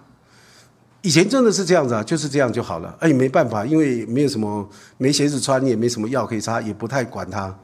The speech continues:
就好了。我记得前几天啊，在骑摩托车的时候，那个在牵摩托车，脚那个胫骨的地方去磨到一个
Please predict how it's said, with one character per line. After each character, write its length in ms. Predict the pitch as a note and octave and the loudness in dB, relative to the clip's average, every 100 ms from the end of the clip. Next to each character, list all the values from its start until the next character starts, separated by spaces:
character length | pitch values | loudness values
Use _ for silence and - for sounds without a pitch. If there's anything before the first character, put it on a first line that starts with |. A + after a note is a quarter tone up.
| _ - | _ -6
就 120 | C3+ | -4
好 180 | G2+ D#2 | -4 -8
了。 140 | E2 _ _ _ _ - _ _ _ - | -14 _ _ _ _ -20 _ _ _ -10
我 80 | B2+ | -6
记 180 | A#2+ F#3 | 0 2
得 120 | C#3+ | 2
前 260 | C#3 C#3 C#3+ | 2 2 2
几 140 | A#2 | 0
天 200 | A#2+ A#2+ | -2 0
啊， 160 | A#2+ F#2+ - - - - - _ | -2 -4 -10 -18 -18 -18 -20 _
在 140 | E3 | 0
骑 180 | D#3 D3 | 2 2
摩 140 | C#3+ | 4
托 100 | C#3+ | 4
车 160 | D3 D#3 | 2 2
的 80 | C3+ | 0
时 100 | C#3 | 0
候， 120 | C3 | -2
那 100 | D3 | -2
个 260 | C3+ A#2 G#2 - - | -4 -4 -6 -14 -4
在 240 | D#3+ C3 - - | -2 -2 -6 -4
牵 180 | - D3+ | 0 2
摩 180 | C#3 | 0
托 60 | B2+ | -2
车， 240 | B2 A#2+ A2+ - - - _ _ - | -2 -4 -4 -12 -20 -20 _ _ -8
脚 320 | B2+ G#2 G#2 | -4 -4 -4
那 80 | C3 | -4
个 240 | B2 A2 G#2 - - _ - | -4 -6 -8 -14 -20 _ -4
胫 200 | G3+ D3 | 0 0
骨 160 | G#2+ | -2
的 120 | G#2+ | -6
地 180 | A#2+ D3 | -6 -2
方 220 | B2+ B2+ | -2 -2
去 180 | B2 C3+ | -2 -6
磨 300 | A2+ A2+ G#2+ | -4 -4 -2
到 180 | A#2+ B2+ | 0 0
一 60 | A2 | -2
个 240 | G#2+ F#2 | -6 -8